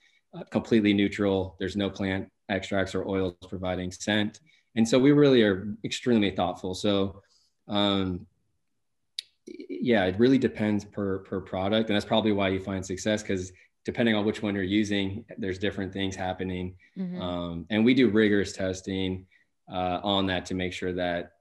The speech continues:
Speaker 1: you know, they're, they're completely great for sensitive skin and,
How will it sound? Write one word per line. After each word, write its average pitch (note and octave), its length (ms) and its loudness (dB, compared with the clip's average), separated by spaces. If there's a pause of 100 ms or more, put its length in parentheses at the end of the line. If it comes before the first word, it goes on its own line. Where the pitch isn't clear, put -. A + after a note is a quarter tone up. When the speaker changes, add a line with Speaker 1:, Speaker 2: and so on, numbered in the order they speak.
(360)
Speaker 1:
you F#2 140 -8
know, F2 240 -6 (140)
they're, F#2 300 -4 (100)
they're F2+ 120 -4
completely F2+ 420 -6
great F2+ 240 -4
for F#2 100 -6
sensitive F2+ 440 -6
skin F#2 400 -6
and, E2 200 -8